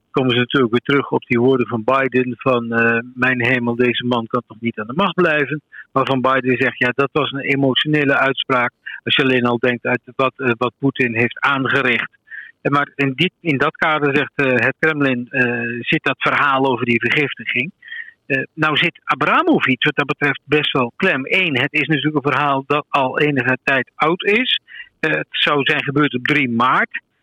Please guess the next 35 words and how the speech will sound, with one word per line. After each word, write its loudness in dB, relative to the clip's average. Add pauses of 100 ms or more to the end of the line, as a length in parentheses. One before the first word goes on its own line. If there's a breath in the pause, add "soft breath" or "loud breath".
(120)
Nou, 0
dat -2
is, -2
eh, 2
bijna 0
vier 2
weken 0
geleden. 0 (680 soft breath)
Eh, 0 (340)
de, -12
hij -2
zou 0
in -2
aanraking, 0
samen 0
met 2 (240)
twee 0
Oekraïners 2
waarmee 0
hij 0
heeft -2
gesproken, 0
zou 2
hij 0
in 0
aanraking 0
zijn 0
gekomen -2
met -2
een -2
stof 0 (440 loud breath)
waardoor 2
er 2
heel 2
veel -8